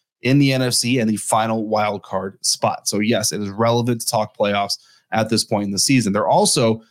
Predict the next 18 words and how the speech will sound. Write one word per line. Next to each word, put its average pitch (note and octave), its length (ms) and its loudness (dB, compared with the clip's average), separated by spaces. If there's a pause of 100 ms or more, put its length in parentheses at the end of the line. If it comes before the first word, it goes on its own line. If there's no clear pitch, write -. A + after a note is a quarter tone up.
(140)
only B2+ 300 4
half D#3 400 0
a C3 60 2
game A2 260 0
out G2+ 260 -2 (300)
from B2 100 2
first F3+ 380 0
place A#2+ 240 2
in B2 80 2
the A#2+ 160 2
N A#2+ 80 0
F A#2+ 100 -2
C C3 160 2
South A#2 320 2
as G#2 180 -4
we G#2+ 120 -2
speak A2+ 240 -2
today, A2+ 340 0